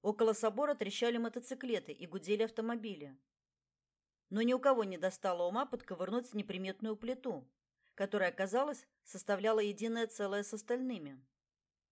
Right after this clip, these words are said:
Скорее всего, полицейские и гестаповцы решили, что резистанты либо все погибли,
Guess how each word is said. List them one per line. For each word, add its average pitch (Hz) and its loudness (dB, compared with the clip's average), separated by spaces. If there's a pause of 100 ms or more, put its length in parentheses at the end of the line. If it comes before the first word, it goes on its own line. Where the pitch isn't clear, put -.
(460)
Скорее 262 4
всего, 277 -2
полицейские 226 -4
и - -8
гестаповцы 208 -2
решили, 214 -6 (300)
что - 4
резистанты 226 4
либо 208 2
все 220 0
погибли, 220 -4